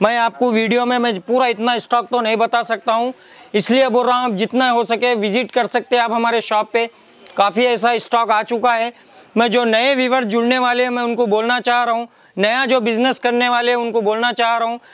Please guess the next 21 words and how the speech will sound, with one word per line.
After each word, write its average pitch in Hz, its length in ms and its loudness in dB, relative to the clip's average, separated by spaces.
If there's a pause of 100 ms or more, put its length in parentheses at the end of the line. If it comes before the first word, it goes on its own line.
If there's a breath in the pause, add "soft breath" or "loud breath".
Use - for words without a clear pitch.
(220 loud breath)
आप 214 200 0
एक 247 240 2
बार 262 160 2
हमारी 254 300 -2
शॉप 233 260 -2
पे 254 120 0
विजिट 208 340 -2
करिए, 240 360 0
केएनआर 233 420 -2
कलेक्शन 233 400 -2
मदीना 226 380 -2
मार्केट 220 320 -2
में। 220 180 -4 (340 loud breath)
अगर 254 220 2
आपको 254 320 2
हमारा 247 320 0
शॉप 247 260 0
नहीं 247 200 0
भी 269 120 0
मिल 262 180 0
रहा, 226 160 0